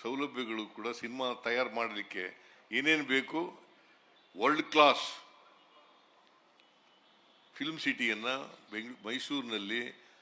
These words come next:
ಮಾಡ್ತಕ್ಕಂಥ ಕೆಲಸವನ್ನ ಮಾಡ್ತೇವೆ ಅಂತಕ್ಕಂಥ ಮಾತುಗಳನ್ನ ಹೇಳಲಿಕ್ಕೆ ಬಯ-, ಕರ್ನಾಟಕ ಸರ್ಕಾರ ಯಾವಾಗಲೂ ಕೂಡ ನಿಮ್ ಜೊತೆ ಇರ್ತದೆ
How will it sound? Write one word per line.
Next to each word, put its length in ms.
ಮಾಡ್ತಕ್ಕಂಥ 680
ಕೆಲಸವನ್ನ 640
ಮಾಡ್ತೇವೆ 1300
ಅಂತಕ್ಕಂಥ 460
ಮಾತುಗಳನ್ನ 640
ಹೇಳಲಿಕ್ಕೆ 540
ಬಯ-, 160
ಕರ್ನಾಟಕ 540
ಸರ್ಕಾರ 380
ಯಾವಾಗಲೂ 520
ಕೂಡ 200
ನಿಮ್ 420
ಜೊತೆ 320
ಇರ್ತದೆ 800